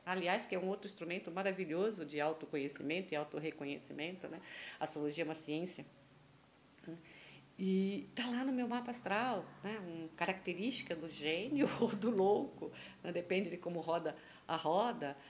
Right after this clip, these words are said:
né? E eu sempre achei isso meio engraçado, né? E de repente tava eu ali com um diagnóstico de transtorno bipolar,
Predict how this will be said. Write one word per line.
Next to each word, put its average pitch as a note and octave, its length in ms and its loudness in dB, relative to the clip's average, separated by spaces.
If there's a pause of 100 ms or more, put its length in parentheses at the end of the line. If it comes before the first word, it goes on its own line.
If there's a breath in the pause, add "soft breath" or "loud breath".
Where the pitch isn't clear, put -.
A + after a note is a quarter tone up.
(140 loud breath)
né? F#3 160 2
E G#3 80 4
eu G#3 80 4
sempre C4+ 240 0
achei D#4 240 2
isso D#4 180 -2
meio D4+ 200 4
engraçado, F3 1400 0 (400)
né? B3 180 -2 (440)
E F#3 60 -6
de G#3+ 100 0
repente A#3 400 -6
tava A#3+ 240 -8
eu A3+ 160 -2
ali G#3 280 -4
com G#3 180 -10
um - 20 -6
diagnóstico G3+ 760 -6 (400 loud breath)
de A3+ 140 -6
transtorno A3+ 500 -6
bipolar, E3+ 520 -12